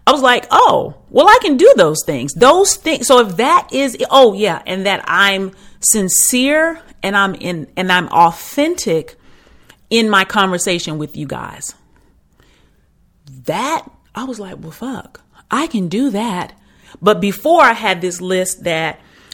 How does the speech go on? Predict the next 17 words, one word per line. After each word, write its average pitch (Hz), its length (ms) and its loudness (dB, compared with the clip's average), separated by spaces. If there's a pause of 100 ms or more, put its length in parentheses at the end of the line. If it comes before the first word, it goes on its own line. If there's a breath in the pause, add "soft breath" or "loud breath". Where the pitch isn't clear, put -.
(160 loud breath)
I 185 120 2
had 185 300 -2
to 196 120 -8
do, 175 520 -6
I 165 40 -14
had 185 140 -6
to 165 60 -8
explain 214 600 -4
why 196 180 4
I 196 40 4
wanted 202 280 -2
y'all 185 160 2
to 180 60 -6
join 190 220 -6
my 196 100 -2
Patreon 165 600 -8
account. 151 500 -10